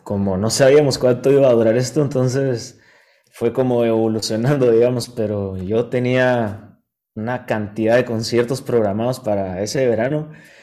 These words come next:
y me cancelaron a-, de repente como que empezamos a escuchar que había un virus y que aquí, que allá, y yo como, "Bueno, vamos a ver qué pasa". Y de repente me cancelaron el primer concierto que era en dos días.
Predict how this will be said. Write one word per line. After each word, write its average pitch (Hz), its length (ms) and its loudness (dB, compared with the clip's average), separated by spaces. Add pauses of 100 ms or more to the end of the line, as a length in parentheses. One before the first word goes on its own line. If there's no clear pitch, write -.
(680)
y 101 1080 -2 (220)
me 104 220 -6
cancelaron 110 680 -2
a-, - 360 -10 (200)
de 120 80 0
repente 135 320 0
como 170 180 2
que 123 60 2
empezamos 127 500 0
a 147 40 4
escuchar 139 540 0
que 110 120 -4
había 117 200 0
un 123 120 -4
virus 143 420 -2
y 101 60 -8
que 101 120 -10
aquí, 131 340 -8
que 107 80 -10
allá, 127 360 -8
y 110 160 -6
yo 107 140 -4
como, 104 340 -8
"Bueno, 92 540 -10
vamos 107 280 -6
a 98 40 -4
ver 101 120 -4
qué 104 120 -6
pasa". 104 420 -6 (840)
Y 95 840 -2
de 90 120 -2
repente 120 760 -2
me 113 240 -2
cancelaron 107 580 -2
el 127 100 -2
primer 110 240 -4
concierto 127 500 -2
que 110 160 0
era - 600 0
en 113 160 -4
dos 120 200 2
días. 117 560 0